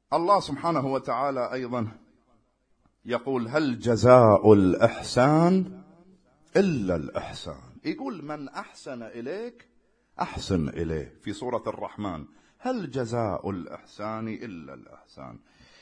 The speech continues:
يكون بقصد طاعة الله سبحانه وتعالى، أن يحسن الإنسان طاعة لله سبحانه وتعالى. ورد في الآيات حتى:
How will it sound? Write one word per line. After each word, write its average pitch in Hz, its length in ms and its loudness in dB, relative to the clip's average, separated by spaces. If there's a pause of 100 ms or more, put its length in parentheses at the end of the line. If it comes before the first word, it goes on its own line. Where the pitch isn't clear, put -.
(260)
يكون 127 580 0
بقصد 110 800 -6
طاعة 131 520 -4
الله 117 540 -6
سبحانه 147 1040 -8 (500)
وتعالى، 101 1080 -4 (480)
أن 113 200 6
يحسن 123 640 2
الإنسان 110 1080 -6 (100)
طاعة 120 520 -4
لله 107 880 -6
سبحانه 127 800 -10
وتعالى. 80 920 -12 (840)
ورد - 400 4
في 120 120 6
الآيات 101 840 0
حتى: - 560 -6